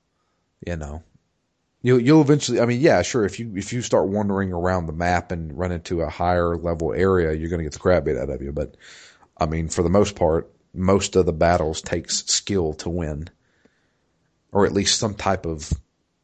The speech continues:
planning, you know, before, before jumping in on, on in and stuff like that. Um, so when making your character,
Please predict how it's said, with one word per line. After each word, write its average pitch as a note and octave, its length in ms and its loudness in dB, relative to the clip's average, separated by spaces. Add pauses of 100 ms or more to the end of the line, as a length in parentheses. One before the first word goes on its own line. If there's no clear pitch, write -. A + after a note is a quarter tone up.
(200)
planning, E2 680 -4 (1000)
you E2+ 160 -4
know, A1 160 -10
before, E2+ 640 -2 (760)
before F#2 340 0
jumping F2 420 -2
in C2 160 -8
on, A#1 200 -10
on F2 360 0
in E2+ 340 -2
and - 100 -10
stuff F2+ 200 -6
like F2 140 -4
that. F2 200 -4 (1400)
Um, E2+ 540 2 (1400)
so C3 160 4
when A#2+ 220 4
making C#3+ 320 0
your B2 100 -2
character, G2+ 880 -2